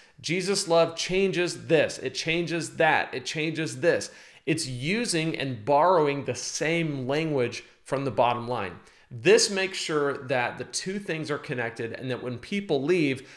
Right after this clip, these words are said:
they're not confused about what we talked about. It's all about Jesus' love disrupting us and changing us. And it just so happens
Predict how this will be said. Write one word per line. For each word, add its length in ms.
they're 120
not 180
confused 540
about 240
what 120
we 80
talked 300
about. 380
It's 220
all 240
about 320
Jesus' 480
love 240
disrupting 680
us 300
and 140
changing 500
us. 200
And 100
it 80
just 220
so 140
happens 600